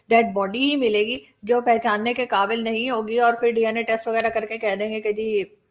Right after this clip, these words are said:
इसको तो वो, जैसे वो नहीं थे, picture थी, अ, अमिताभ बच्चन की, यार क्या, क्या नाम था उसका, Mister नटवरलाल, उसमें था ना, वो कहते थे कि वो अमजद खान उठा उठा के ले जाते हैं और कहते हैं कि जी ये तो कोई शेर उठा के ले गया, तो इसी तरह से कह दिया जाएगा कि जी कोई जंगली जानवर उठा के ले गया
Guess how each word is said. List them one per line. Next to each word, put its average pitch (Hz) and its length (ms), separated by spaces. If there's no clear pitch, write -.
इसको 220 280
तो 220 120
वो, 214 140
जैसे 214 200
वो 220 100
नहीं 285 120
थे, 294 220
picture 233 320
थी, 240 280
अ, 226 100
अमिताभ 196 320
बच्चन 190 280
की, 190 160
यार 185 200
क्या, 202 160
क्या 196 380
नाम 180 160
था 196 80
उसका, 233 180
Mister 285 360
नटवरलाल, 208 500
उसमें 294 300
था 311 180
ना, 370 100
वो 415 60
कहते 294 260
थे 294 120
कि 285 140
वो 277 280
अमजद 254 360
खान 302 160
उठा 285 180
उठा 269 160
के 277 120
ले 262 140
जाते 247 280
हैं 262 60
और 262 80
कहते 247 260
हैं 247 100
कि 247 80
जी 247 100
ये 247 140
तो 233 100
कोई 233 100
शेर 240 280
उठा 240 220
के 226 120
ले 214 200
गया, 226 120
तो 233 100
इसी 233 160
तरह 226 180
से 226 100
कह 220 160
दिया 220 140
जाएगा 220 220
कि 226 80
जी 220 80
कोई 226 180
जंगली 208 440
जानवर 208 280
उठा 214 260
के 220 120
ले 196 180
गया 214 200